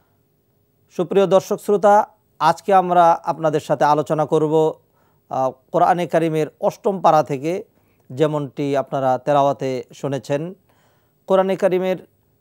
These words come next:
দুইটি সূরা এই অষ্টম পারায় স্থান পেয়েছে। একটি হলো সূরা আনআম, সূরা আনআমের একশত এগারো নম্বর আয়াত থেকে শেষ পর্যন্ত, একশো পঁয়ষট্টি আয়াত পর্যন্ত, আর সূরা আরাফের প্রথম আয়াত থেকে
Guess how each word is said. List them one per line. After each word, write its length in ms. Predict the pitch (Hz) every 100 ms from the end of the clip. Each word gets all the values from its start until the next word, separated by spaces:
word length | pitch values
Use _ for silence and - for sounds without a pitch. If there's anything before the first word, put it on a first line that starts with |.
| 175
দুইটি 440 | 139 240 254 247
সূরা 460 | - 208 180 151 - _
এই 140 | 165 156
অষ্টম 460 | 170 - - 151
পারায় 220 | 143 139
স্থান 280 | 131 - 139
পেয়েছে। 540 | 123 139 120 - 151 160
একটি 320 | 165 - 165
হলো 260 | 151 151 156
সূরা 320 | - 165 160
আনআম, 540 | - 165 139 160 196 220 _ _ _ _
সূরা 280 | - 165 170
আনআমের 560 | 180 170 170 175 180 175 -
একশত 600 | 170 - 170 - 180 175 -
এগারো 300 | - 170 185
নম্বর 260 | 185 185 180
আয়াত 300 | 175 175 175 -
থেকে 200 | 165 170
শেষ 260 | 160 151
পর্যন্ত, 640 | - 175 165 175 160 190 196 _ _ _ _ _ _
একশো 280 | 143 - 135
পঁয়ষট্টি 460 | - 147 151 -
আয়াত 220 | 147 160 160
পর্যন্ত, 520 | 180 151 165 147 165 170 - _ _ _ _ _
আর 360 | 131 139 147 165 -
সূরা 320 | - - 165 160
আরাফের 600 | 160 143 147 135 135 123
প্রথম 360 | - 185 180
আয়াত 260 | 170 151 147
থেকে 400 | - 135 135 123